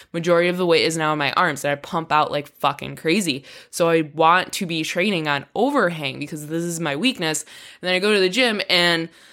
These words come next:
the climbs that are within my level to do that aren't open. So that was frustrating. And then we just did a little bouldering. It was chill. It was whatever. Climbed a really fun climb. Probably gonna be V four. It wasn't great yet. Super fun climb. And then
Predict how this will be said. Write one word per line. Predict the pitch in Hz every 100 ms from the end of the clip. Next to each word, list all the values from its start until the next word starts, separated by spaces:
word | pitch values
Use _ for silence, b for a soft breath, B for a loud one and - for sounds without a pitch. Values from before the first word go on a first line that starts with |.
| b b b b b b b
the | 208
climbs | 220 302 285 240
that | 247
are | 226
within | 247 269
my | 220
level | 185 262 254 214
to | 175
do | 170 165 330 269
that | 180 160 -
aren't | 196 196 180
open. | 175 170 131 135
So | -
that | 311 330
was | -
frustrating. | - 185 - 185 180 180
And | 220
then |
we | 262 277
just | 269 269
did | 226
a | 214
little | 196 196
bouldering. | 165 165 165 170 165 165 165 190 _
It | -
was | 480 -
chill. | - 208
It |
was | 214
whatever. | 233 180 170
Climbed | 170 214 208
a |
really | 226 175
fun | 170 175 160
climb. | 156 170 151 156
Probably | 156 196 170
gonna | 165
be | 156
V | 147 151
four. | 147 143 147
It | 143
wasn't | 165 160
great | 143 139
yet. | 139 -
Super | 233 202
fun | - 147
climb. | - 135 135 143 B B B B
And | - 196
then | 208 208 190 185